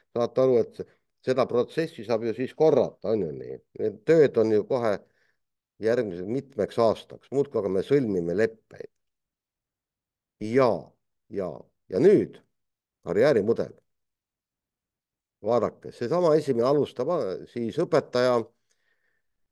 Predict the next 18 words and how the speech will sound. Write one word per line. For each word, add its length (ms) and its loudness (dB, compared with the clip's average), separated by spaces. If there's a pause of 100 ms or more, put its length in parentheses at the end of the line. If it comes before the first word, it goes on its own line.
(640)
kõik 240 -2
on 80 0
toredasti 480 -2
kirja 240 2
pandud, 480 0
näete, 460 -4 (260)
tööks 400 0
iseendaga 600 -2
vähemalt 420 -2
kakskümmend 480 -4
viis 160 -10
protsenti 560 -4
tööajast, 720 2
nii 80 0
et 160 -2
kui 80 -6
ma 160 0
istun, 300 -4